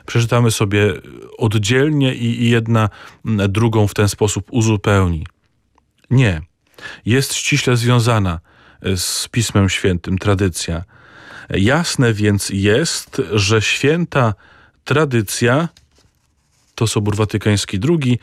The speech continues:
Pismo Święte i Urząd Nauczycielski Kościoła wedle najmądrzejszego postanowienia Bożego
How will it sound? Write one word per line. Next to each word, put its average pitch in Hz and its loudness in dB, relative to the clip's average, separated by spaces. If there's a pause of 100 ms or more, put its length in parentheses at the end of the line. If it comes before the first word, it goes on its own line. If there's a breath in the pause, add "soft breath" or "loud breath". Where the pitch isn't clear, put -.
(580 loud breath)
Pismo 147 2
Święte 143 0
i 165 -6
Urząd 156 0
Nauczycielski 135 0
Kościoła 120 2 (560 soft breath)
wedle 143 0
najmądrzejszego 151 2
postanowienia 117 2
Bożego 117 2